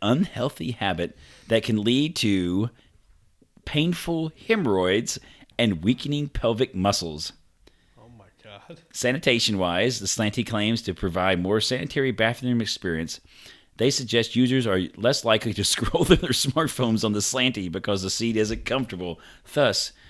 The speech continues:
Speaker 1: less likely to spread germs. And here's what it is for the unnamed workplace, sir. Productivity. For commercial users, the Slanty markets its product as a subtle way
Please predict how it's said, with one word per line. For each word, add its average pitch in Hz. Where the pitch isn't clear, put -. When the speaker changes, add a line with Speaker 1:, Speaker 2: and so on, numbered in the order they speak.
Speaker 1:
less 110
likely 87
to -
spread 90
germs. 98
And 170
here's 123
what 98
it 92
is 92
for 92
the 90
unnamed 87
workplace, 85
sir. 87
Productivity. 165
For -
commercial 139
users, 87
the 104
Slanty 139
markets 110
its 95
product 98
as 95
a 92
subtle 208
way 80